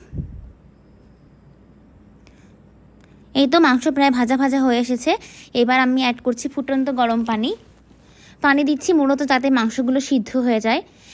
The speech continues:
এস-, এখন এগুলোকে প্রায় এক ঘন্টা ধরে সিদ্ধ করব। এরপর একটি প্যানের মধ্যে ঘি, চিনি এবং পানি দিয়ে তার মধ্যে গাজর, কিশমিশগুলোকে খুব সুন্দর করে ভেজে নিচ্ছি। আমি এটাকে প্রায়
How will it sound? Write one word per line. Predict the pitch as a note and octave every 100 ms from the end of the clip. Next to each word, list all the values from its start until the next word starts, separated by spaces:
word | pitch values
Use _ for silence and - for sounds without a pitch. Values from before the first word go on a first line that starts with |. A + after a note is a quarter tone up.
| -
এস-, | C4 C4
এখন | - C4 D#4 D4+
এগুলোকে | C#4 C#4 D4+ D4+ E4+
প্রায় | E4+ C4+ B3
এক | A3+
ঘন্টা | - C4+ C4+
ধরে | B3 D#4+
সিদ্ধ | - A3+ G#3
করব। | G3+ F3+ - F#3+ - _ _ _ _ - _ _ _ _ _
এরপর | C#4+ C#4 C#4 E4+
একটি | E4 F4
প্যানের | E4 C4 C#4
মধ্যে | C#4+ A#3+ - C#4+
ঘি, | C4 G3+ A#3+ C#4+ D#4+
চিনি | C4 A#3+ C4+ F3 - -
এবং | - A3+ C4+ C4
পানি | A#3 B3+
দিয়ে | B3 C4 E4+
তার | G#4+ B3+ A#3+
মধ্যে | A#3 A3+ C#4+
গাজর, | B3 G#3 G3+ G#3+ D4+ - -
কিশমিশগুলোকে | - A#3 A#3+ A#3+ A#3 B3+ B3+ D#4
খুব | C#4+
সুন্দর | C4+ B3 A3+ A3
করে | A#3 C#4
ভেজে | A#3 G3+ F#3+
নিচ্ছি। | F#3 F3+ - F#3 F3+ _ _ _ _ _ _ _ _ _ - - - - - _ - _ _ _ _ _ _ _ _ -
আমি | D4 D4+
এটাকে | D#4 D#4+ E4+
প্রায় | E4+ D#4